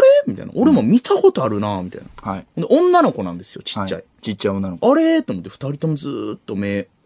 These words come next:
Speaker 1: こう、切れへんくて。
Speaker 2: うん。
Speaker 1: ほんで、この階段とエスカレーターの下で、よう見たら、
Speaker 2: うん。
Speaker 1: 天才テレビくんのソノマやったんですよ。
Speaker 2: テレビ戦士な。
Speaker 1: そう。
Speaker 2: うん。
Speaker 1: テレビ戦士のソノマ。
Speaker 2: はい。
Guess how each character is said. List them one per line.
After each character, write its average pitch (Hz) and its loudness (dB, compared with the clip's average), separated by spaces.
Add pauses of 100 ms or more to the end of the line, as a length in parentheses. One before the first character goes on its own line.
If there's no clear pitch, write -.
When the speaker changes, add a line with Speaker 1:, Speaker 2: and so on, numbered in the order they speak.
(220)
Speaker 1:
こ 101 -4
う、 95 -8 (420)
切 - -8
れ 123 2
へ 117 -8
ん 98 -6
く - -18
て。 - -4
Speaker 2:
う 117 -2
ん。 101 0 (440)
Speaker 1:
ほ - -6
ん - -2
で、 185 -2
こ 185 0
の 160 -2 (100)
階 151 0
段 139 0
と 143 -2
エ 131 0
ス - -6
カ 127 0
レ 113 2
ー 95 -4
タ 101 -6
ー 95 -2
の 92 -4
下 104 -6
で、 147 -2
よ 151 4
う 139 2
見 113 0
た 107 -4
ら、 160 2
Speaker 2:
う - -4
ん。 95 -6 (400)
Speaker 1:
天 320 2
才 285 2
テ 254 2
レ 196 2
ビ 160 -2
く 120 -6
ん - -4
の 92 -6
ソ - 0
ノ 254 0
マ 107 -10
や 82 -18
っ - -20
た - -20
ん 82 -18
で 80 -20
す - -20
よ。 - -20 (340)
Speaker 2:
テ 117 -2
レ 120 -2
ビ 92 -10
戦 143 -2
士 - -8
な。 120 -4 (100)
Speaker 1:
そ 165 0 (120)
う。 - -12
Speaker 2:
う - -6
ん。 123 -4
Speaker 1:
テ 262 -2
レ 233 4
ビ 202 -4
戦 240 -4
士 143 -8
の 110 -10
ソ 151 -8
ノ 135 -8
マ。 92 -12
Speaker 2:
は 120 2
い。 98 -8